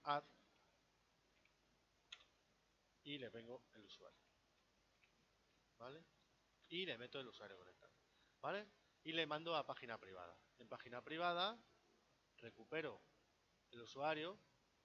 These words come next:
eh, bueno, esto es para decirle hola Pepe, y recupero los usuarios conectados. Fijaos, quiero que, que os fijéis en una cosa. Esto,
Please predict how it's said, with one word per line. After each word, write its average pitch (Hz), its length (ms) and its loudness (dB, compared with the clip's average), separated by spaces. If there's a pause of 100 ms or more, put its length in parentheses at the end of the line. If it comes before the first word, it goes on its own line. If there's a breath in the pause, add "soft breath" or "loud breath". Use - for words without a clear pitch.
(440)
eh, 113 400 -2 (160)
bueno, 120 160 -8
esto - 120 -16
es - 40 -18
para 120 100 -2
decirle 117 220 -6
hola 117 180 -2
Pepe, 147 300 -6 (340 loud breath)
y 185 140 4
recupero 143 360 -2
los 135 140 -6
usuarios 117 260 -10
conectados. 98 380 -8
Fijaos, 143 240 -6
quiero 180 160 -6
que, 196 260 0
que 170 100 -10
os 151 60 -8
fijéis 160 280 -8
en 156 80 -6
una 117 160 -4
cosa. 98 240 -10 (580 loud breath)
Esto, 214 420 2